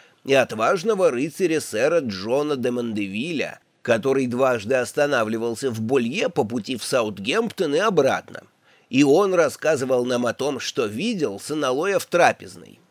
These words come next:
хотя многие честные братья не могли ни пить, ни есть, столь поражены были они его странными рассказами. «Мне очень бы хотелось узнать, отец мой, что может быть на самом краю света».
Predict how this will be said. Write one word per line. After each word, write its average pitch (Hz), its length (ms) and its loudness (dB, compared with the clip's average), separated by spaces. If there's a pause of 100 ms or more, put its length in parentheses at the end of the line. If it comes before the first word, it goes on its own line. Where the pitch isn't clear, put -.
хотя 113 320 -4
многие 127 460 -2
честные 131 480 -2
братья 151 400 -2
не 139 160 -2
могли 147 340 0
ни 143 220 -2
пить, 208 340 -8
ни 208 120 -2
есть, 156 500 -2 (280)
столь 131 360 -4
поражены 135 560 -4
были 131 200 0
они 113 320 -2
его 113 160 -2
странными 113 640 -4
рассказами. - 720 -8 (1040)
«Мне 165 240 -2
очень 185 360 0
бы 123 80 -4
хотелось 139 500 -2
узнать, 147 400 0
отец 143 400 -2
мой, 139 220 -2
что - 320 -6
может 190 320 -6
быть 156 240 -6
на 139 140 -2
самом - 440 -6
краю 214 340 -4
света». 127 640 -6